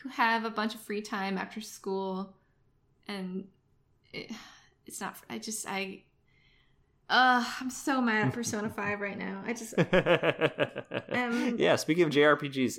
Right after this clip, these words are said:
Speaker 2: tell me your Persona woes and,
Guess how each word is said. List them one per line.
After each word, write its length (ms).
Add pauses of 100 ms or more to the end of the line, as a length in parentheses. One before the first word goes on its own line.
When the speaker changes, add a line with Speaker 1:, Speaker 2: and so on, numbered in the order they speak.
Speaker 2:
tell 180
me 100
your 100
Persona 680
woes 800
and, 460